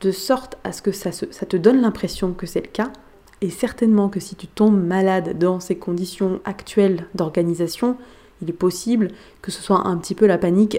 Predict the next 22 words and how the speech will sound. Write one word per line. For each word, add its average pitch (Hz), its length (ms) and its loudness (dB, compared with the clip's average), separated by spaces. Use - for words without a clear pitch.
à 170 80 0
la 175 120 4
maison 180 380 2
ou 220 280 4
au 170 160 0
travail, 180 420 2
je 208 100 -6
ne 165 60 -4
sais - 120 -12
pas 196 140 -2
comment 175 280 -4
tu - 120 -16
t'organises. 165 520 -2
Mais 175 240 4
en - 100 -6
tout - 160 -16
cas, 240 240 2
ce - 140 -4
n'est 185 100 2
pas 240 140 0
une 240 100 2
fatalité. 190 600 -2